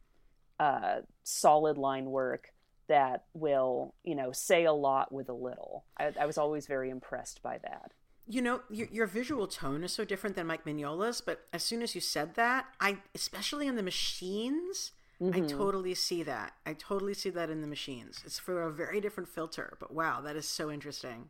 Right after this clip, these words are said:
Speaker 1: I was really impressed by, by what Mignola could do, 'cause there are some pages of Hellboy, for example, that could easily be s-, seventy-five percent spot black, but he had enough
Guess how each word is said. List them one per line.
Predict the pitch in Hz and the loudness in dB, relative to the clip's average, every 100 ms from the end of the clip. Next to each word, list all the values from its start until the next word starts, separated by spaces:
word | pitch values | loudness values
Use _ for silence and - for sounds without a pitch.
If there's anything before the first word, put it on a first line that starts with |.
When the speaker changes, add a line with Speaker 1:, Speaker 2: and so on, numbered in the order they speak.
| _ | _
Speaker 1:
I | 190 | 6
was | 269 254 | 6 6
really | 240 226 | 4 4
impressed | 202 - 175 165 - | 2 6 6 6 8
by, | 156 147 | 8 8
by | - 147 143 | 8 8 8
what | 151 147 - | 6 4 2
Mignola | 160 151 143 143 143 | -4 0 2 2 0
could | 156 - | -6 -4
do, | 143 131 | 0 0
'cause | 127 160 | 0 0
there | 196 | 2
are | 214 | 2
some | 214 247 247 233 | 2 0 0 -2
pages | - 196 202 220 180 160 | -4 0 2 4 2 2
of | 143 - - | -2 -6 -2
Hellboy, | 175 180 170 139 | 0 2 2 0
for | - | 0
example, | 139 139 143 131 135 | -4 -4 -4 -4 -4
that | 139 135 - | 2 2 2
could | 190 160 - | -4 -4 -2
easily | 220 208 185 156 | 0 2 4 2
be | 143 147 143 | 0 -4 -4
s-, | - - - | -6 -10 -12
seventy-five | - - 165 160 143 143 139 | 0 4 4 4 0 0 0
percent | 151 - 135 - | -4 -4 -4 -6
spot | - 139 135 - | 2 2 2 2
black, | 123 120 - - _ _ _ | -2 -2 -6 -18 _ _ _
but | 180 165 151 | 10 10 10
he | - 196 | 4 2
had | 180 180 180 | 2 4 2
enough | 180 165 165 | 2 2 0